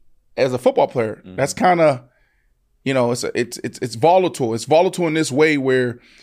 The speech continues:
Speaker 1: you know, at twenty-five, at thirty, you could be done and you're never gonna earn that money again. So instead of getting into the market and being aggressive and saying, "I need to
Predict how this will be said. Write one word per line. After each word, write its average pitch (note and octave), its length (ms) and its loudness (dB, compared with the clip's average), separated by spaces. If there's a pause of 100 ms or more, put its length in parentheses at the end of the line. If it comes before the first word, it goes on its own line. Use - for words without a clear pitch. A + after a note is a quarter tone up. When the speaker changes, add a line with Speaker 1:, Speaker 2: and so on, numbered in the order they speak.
Speaker 1:
you B2 60 -6
know, C3 80 2
at - 240 -4
twenty-five, D3+ 720 0
at A2+ 220 -6
thirty, D#3 260 4
you C3 140 -6
could B2 160 -4
be A#2 160 -4
done C#3+ 260 0
and B2 100 -2
you're C3 120 -2
never D#3+ 300 0
gonna D3+ 280 -2
earn C#3 160 -4
that B2+ 140 0
money B2+ 300 -2
again. A#2 440 -4 (300)
So - 140 -4
instead F3+ 260 2
of C3 100 -2
getting D#3+ 260 0
into D#3 180 -2
the D3 100 4
market D3 400 0
and B2+ 140 0
being C#3 200 0
aggressive A#2 640 0 (240)
and A2 140 -4
saying, B2 140 -4
"I C3 60 -2
need C3+ 160 0
to A#2+ 200 0